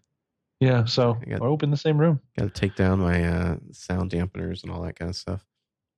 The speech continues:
Speaker 1: I don't know what that will mean for
Speaker 2: So, probably gonna be about
Speaker 1: the
Speaker 2: a month till the
Speaker 1: listeners.
Speaker 2: next one, but yeah.
Speaker 1: <laughs> Yeah,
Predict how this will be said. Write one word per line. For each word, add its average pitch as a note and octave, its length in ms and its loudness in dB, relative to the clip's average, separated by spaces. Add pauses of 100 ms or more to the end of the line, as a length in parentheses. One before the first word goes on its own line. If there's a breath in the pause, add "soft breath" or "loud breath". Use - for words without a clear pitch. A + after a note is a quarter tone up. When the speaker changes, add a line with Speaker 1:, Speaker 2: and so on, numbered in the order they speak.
(200)
Speaker 1:
I B2+ 80 2
don't D3 200 4
know D3+ 60 4
what D3 120 2
that D3 120 0
will C3+ 80 -2
mean C3+ 220 0
for B2 260 -2
Speaker 2:
So, F#2+ 340 0
probably D#3+ 200 8
gonna C#3+ 120 6
be B2 60 6
about A#2 120 6
Speaker 1:
the A2 60 8
Speaker 2:
a - 20 4
month G2 260 6
till A#2 100 2
the - 40 0
Speaker 1:
listeners. F2 140 0
Speaker 2:
next E2+ 240 0
one, D#2 180 -6
but - 180 -18
yeah. F2 140 -16 (600 loud breath)
Speaker 1:
<laughs> - 0 -
Yeah, D#3 60 0